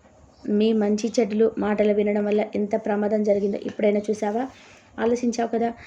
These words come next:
ఇప్పటికైనా సరే అసలు పరిష్కారం లేని గొడవల నుండి మీ సంతోషాలే మిమ్మల్ని చూసి మీ మనసుని కష్టపెట్టుకోవాలి. ఉండేటువంటి విషయాల్ని మీరు ఎంత దూరంగా ఉంచగలిగితే అంత మంచిది. ఇప్పటికైనా సరే మీ తప్పును నువ్వు తెలుసుకున్నావు,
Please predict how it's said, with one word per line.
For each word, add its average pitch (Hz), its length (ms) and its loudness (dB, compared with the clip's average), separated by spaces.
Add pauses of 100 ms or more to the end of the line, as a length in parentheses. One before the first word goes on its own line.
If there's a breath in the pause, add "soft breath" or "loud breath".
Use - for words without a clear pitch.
(260 loud breath)
ఇప్పటికైనా 240 600 2
సరే 220 240 -2 (220)
అసలు 214 240 -2
పరిష్కారం 214 680 -2
లేని 214 220 2
గొడవల 202 320 4
నుండి 208 240 2
మీ 214 120 -2
సంతోషాలే 208 640 -2
మిమ్మల్ని 208 400 0
చూసి 208 280 0 (1600 loud breath)
మీ 247 200 2
మనసుని 233 460 2
కష్టపెట్టుకోవాలి. 214 1000 0
ఉండేటువంటి 208 540 0
విషయాల్ని 214 500 -2
మీరు 208 340 0
ఎంత 214 260 -2
దూరంగా 214 440 0
ఉంచగలిగితే 208 600 0 (540 loud breath)
అంత 220 180 -2
మంచిది. 208 420 0 (440 loud breath)
ఇప్పటికైనా 220 560 0
సరే 208 260 -2 (220)
మీ 214 140 -2
తప్పును 202 360 -4
నువ్వు 208 200 0
తెలుసుకున్నావు, 202 640 -2